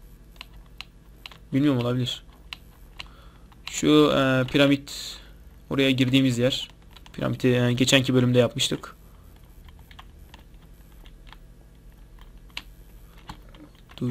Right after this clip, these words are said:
du, du, du, di, di, du. Bakalım o çölden sonrasında bir şeyler var mı? Gece oldu bu arada. Yatalım.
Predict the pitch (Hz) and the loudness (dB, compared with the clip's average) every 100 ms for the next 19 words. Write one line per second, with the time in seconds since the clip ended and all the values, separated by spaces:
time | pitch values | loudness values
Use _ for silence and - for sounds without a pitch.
0 | 123 135 131 143 143 - - 147 139 - | -6 -6 -4 -4 -6 -10 -8 -6 -6 -12
1 | - 131 127 - 143 131 131 - - 120 | -10 -8 -8 -8 -4 -2 -4 -14 -6 -4
2 | 120 123 - - - - - - - - | -4 -8 -16 -20 -20 -20 -20 -20 -20 -20
3 | - - - - - - - - - - | -20 -20 -20 -20 -20 -20 -20 -20 -20 -20
4 | - - - - - - - - - - | -20 -20 -20 -20 -20 -20 -20 -20 -20 -20
5 | - - - - - - 135 151 147 143 | -20 -20 -20 -20 -16 -4 2 4 6 6
6 | 156 147 151 151 151 151 143 135 139 139 | 4 4 2 2 2 2 0 0 4 4
7 | 135 135 127 123 - - - - - - | 6 2 0 -6 -12 -20 -20 -20 -10 -2
8 | 131 147 131 120 117 120 131 - - 147 | 6 6 6 2 0 2 0 0 -4 0
9 | 127 127 | 2 0